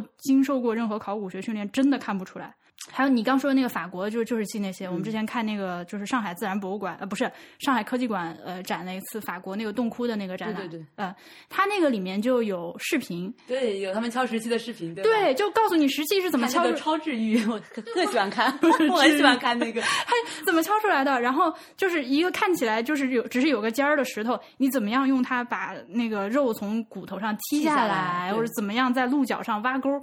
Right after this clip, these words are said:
Speaker 1: 我当时就觉得有一种恍然大悟的感觉，就是，
Speaker 2: 嗯。
Speaker 1: 哦，这个东西就是如果不看到它实际使用的过程，真的是没有办法理解它是干嘛用的。
Speaker 2: 对，所以现在我们有很多就是在做实验考古的，就是
Speaker 1: 嗯。
Speaker 2: 我们看到这个东-，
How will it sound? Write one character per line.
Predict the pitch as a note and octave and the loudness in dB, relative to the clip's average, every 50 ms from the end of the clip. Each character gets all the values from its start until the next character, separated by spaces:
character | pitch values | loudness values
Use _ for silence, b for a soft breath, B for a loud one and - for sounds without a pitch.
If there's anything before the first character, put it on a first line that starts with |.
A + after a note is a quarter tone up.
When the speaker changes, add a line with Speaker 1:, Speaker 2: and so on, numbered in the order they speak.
| B B B B B B B B B B B B B B | B B B B B B B B B B B B B B
Speaker 1:
我 | D#4 D#4 | 2 2
当 | D#4 F4+ - | 2 2 2
时 | F#4+ F#4 F#4 | 2 0 0
就 | E4+ | 2
觉 | D4 | 2
得 | D4 D#4+ | 2 2
有 | D#4 C4+ C#4 | 2 2 4
一 | |
种 | C#4 C4+ C#4 C4+ | 4 4 2 2
恍 | C4 - C#4 C4 | 0 0 0 2
然 | A#3+ G#3 G3+ A3+ | 2 2 0 2
大 | C4 D#4+ D#4 | 2 2 2
悟 | D4+ D4 D#4 | 2 2 2
的 | C#4 A#3+ G#3+ | 2 2 0
感 | G#3+ G3 F#3 | 0 -2 -2
觉， | F#3 F3 F3 F3 G3 | -4 -4 -6 -6 -4
就 | A#3 C4 | -4 -2
是， | A#3+ B3 A#3+ A3+ G#3 G3 | -2 0 0 0 0 -2
Speaker 2:
嗯。 | F#3 F3+ - - _ _ _ _ _ - | -4 -8 -12 -16 _ _ _ _ _ -2
Speaker 1:
哦， | D4 C#4+ C4+ | 0 0 2
这 | B3+ F#4+ | 2 2
个 | F4+ E4 | 2 2
东 | E4 E4+ | 2 2
西 | E4+ F4 C#4+ A#3 | 2 2 0 0
就 | - A#3 - E4+ | -2 -4 -4 -4
是 | E4 D#4 C4 A#3 - - G3 | -2 -2 -4 -4 -6 -8 -4
如 | A#3+ B3+ C#4+ | 0 0 2
果 | D4 C#4 | 2 0
不 | - - B3 | 0 0 -4
看 | C4 - E4 | -2 0 2
到 | D4 C#4 B3 | 2 2 2
它 | A#3 C#4 C4+ | 0 -2 -4
实 | - - A#3 A3+ | -2 -4 -4 -2
际 | A#3 D4+ C#4+ | -2 0 -2
使 | C4 - - - F#3+ | -2 -2 -4 -4 -2
用 | G#3+ B3+ C#4 | 2 2 2
的 | B3 A3 A3 | 2 2 2
过 | C4 B3 | 0 0
程， | A3 - F#3+ F#3 G#3 | 0 -2 -4 -4 0
真 | B3+ B3+ | 0 2
的 | B3+ | 2
是 | A#3 | 2
没 | A3+ A3 | 2 2
有 | A3+ | 0
办 | A3 A3 | 0 0
法 | G#3+ F#3 | -2 -2
理 | F3 F3 F3+ | -4 -6 -6
解 | F3+ G3 E3+ | -6 -6 -6
它 | F3+ G3 | -6 -4
是 | A3 | -4
干 | G#3+ A3 G3+ | -4 -4 -4
嘛 | F3 E3+ | -4 -6
用 | F3 F#3+ F#3 | -6 -8 -8
的。 | F3 F3 E3+ F3+ - _ - _ _ _ _ b b b b b | -8 -10 -12 -14 -16 _ -20 _ _ _ _ b b b b b
Speaker 2:
对， | - - F3 | -18 -16 -14
所 | - - A#3 | -10 -8 -8
以 | C4 C4 | -6 -6
现 | - D4 C4+ | -4 -4 -2
在 | B3+ A#3 A3 G#3+ | 2 2 2 2
我 | G3 | 2
们 | F#3+ G3+ | -2 -4
有 | G#3 G#3+ | -4 -4
很 | G3+ G#3+ E3 D#3+ | -4 -4 -4 -4
多 | D#3 E3 F3 F3+ | -4 -4 -4 -6
就 | F#3 G3+ G3+ | -8 -10 -12
是 | E3+ G3+ F#3 | -12 -12 -10
在 | - G3+ F3+ F3+ | -8 -8 -8 -8
做 | - F#3+ F3+ F3 E3 D3+ - | -8 -8 -8 -6 -8 -8 -10
实 | D#3 - - - D#3+ D#3+ | -14 -20 -16 -12 -10 -10
验 | F3 F#3 G3 G3 | -8 -8 -10 -10
考 | F3+ F#3 E3+ | -10 -10 -10
古 | E3+ D#3+ F3 | -10 -8 -10
的， | E3 D#3 D3 | -8 -8 -8
就 | C#3+ - F3+ | -10 -12 -14
是 | E3 D#3+ F3+ F3+ B B B | -14 -12 -12 -14 B B B
Speaker 1:
嗯。 | A#3 A3 G#3 F#3+ | -2 0 0 0
Speaker 2:
我 | F#3+ | -2
们 | F3 E3 D#3+ | -4 -6 -6
看 | E3 A#3 A#3+ | -4 -4 -4
到 | G3+ F#3+ | -4 -4
这 | F3+ G3+ | -6 -8
个 | G3 | -14
东-， | E3+ - | -14 -16